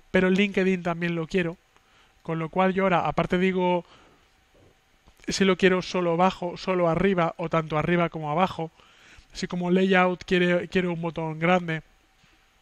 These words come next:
¿En qué lenguaje lo quiero? Pues bueno, si lo pongo en español, mejor. Guardo cambios.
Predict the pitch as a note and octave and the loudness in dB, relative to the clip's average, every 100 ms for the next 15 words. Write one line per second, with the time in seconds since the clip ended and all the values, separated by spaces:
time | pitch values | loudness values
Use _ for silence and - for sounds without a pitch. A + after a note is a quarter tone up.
0 | _ _ - - - - - F#3+ G#3+ A3 | _ _ -20 -20 -20 -20 -6 0 4 4
1 | G#3+ G3 F#3+ F#3 G#3 F#3 F3+ - F3 F3+ | 4 2 0 0 2 2 0 -8 -8 -6
2 | F3 - - E3+ D#3+ F3 E3+ F3 E3 - | -8 -10 -10 -8 -8 -8 -8 -8 -6 -6
3 | D#3+ D#3+ D#3+ D#3+ D3 F3 E3 - _ _ | -8 -8 -8 -8 -6 -8 -8 -14 _ _
4 | _ _ _ _ _ _ _ _ _ _ | _ _ _ _ _ _ _ _ _ _
5 | _ _ F3 G3+ F#3+ F3+ G3 F3+ D#3 - | _ _ 0 2 2 -2 -2 -2 -8 -12
6 | - | -20